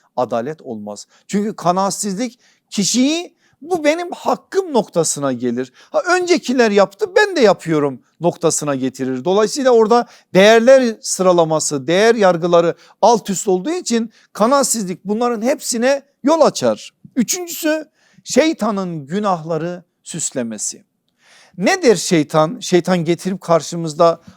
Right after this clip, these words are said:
"Al bu içki iç." demez. Seni içkiye götürürken bile bir sürü ambalaj kullanır şeytan. Şimdi sana rüşvet aldırtırken rüşvetin ne olduğunu biliyorsan eğer Onu öyle bir ambalajlar ki, öyle bir ambalajlar ki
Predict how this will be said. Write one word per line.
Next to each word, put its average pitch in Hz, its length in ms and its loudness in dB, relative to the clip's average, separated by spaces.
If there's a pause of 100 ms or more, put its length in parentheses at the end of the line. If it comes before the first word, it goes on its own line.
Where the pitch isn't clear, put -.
"Al 208 240 4
bu 185 100 0
içki 190 340 -6
iç." - 400 -8
demez. 247 460 -2 (280)
Seni 262 300 0
içkiye 285 340 0
götürürken 277 720 -2
bile 294 260 -2 (220)
bir 370 100 -2
sürü 302 240 0
ambalaj 320 500 4
kullanır 175 460 -6
şeytan. 117 540 -8 (260)
Şimdi 320 280 0
sana 233 320 2
rüşvet 214 380 0
aldırtırken 175 880 -2 (340)
rüşvetin 180 600 -4
ne 196 60 -4
olduğunu 175 560 -4
biliyorsan 175 520 -6
eğer 175 280 -8 (340)
Onu 165 260 0
öyle 147 360 -2
bir 143 180 -4
ambalajlar 127 840 -6
ki, 110 440 -12
öyle 120 340 -8
bir 123 160 -12
ambalajlar 110 720 -12
ki 117 300 -20